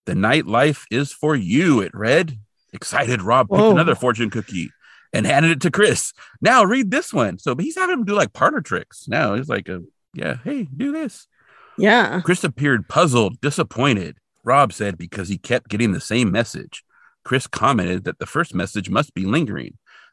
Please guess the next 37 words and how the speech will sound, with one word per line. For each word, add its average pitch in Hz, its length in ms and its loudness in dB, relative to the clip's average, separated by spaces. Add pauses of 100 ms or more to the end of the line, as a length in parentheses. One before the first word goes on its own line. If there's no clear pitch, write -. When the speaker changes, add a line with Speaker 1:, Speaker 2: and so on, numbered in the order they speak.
Speaker 1:
that - 140 -6
he 101 100 -4
could 120 260 -6
not 120 200 -4
get 113 140 -4
it 120 100 -4
out 113 140 -4
of 123 100 -2
his 117 120 -4
mind. 87 500 -4 (380)
All 117 200 0
he 117 160 -2
could 113 200 -2
receive 101 720 -4
was 90 180 -6
the 76 120 -10
same 101 360 -2
reading. 87 480 -6 (460)
"The 95 80 -10
night 92 360 -4
life 107 280 0
is 107 120 -2
for 120 140 -6
you." 85 480 -4 (280)
Rob 127 340 2 (100)
opened 143 340 4
the 107 80 0
second 139 400 -4
cookie. 117 420 -2 (400)
The 143 120 4
fortune 185 460 2
reading 196 340 0
was 170 140 0
identical 180 680 0
to 180 120 -4
the 175 140 -2
first. 208 800 0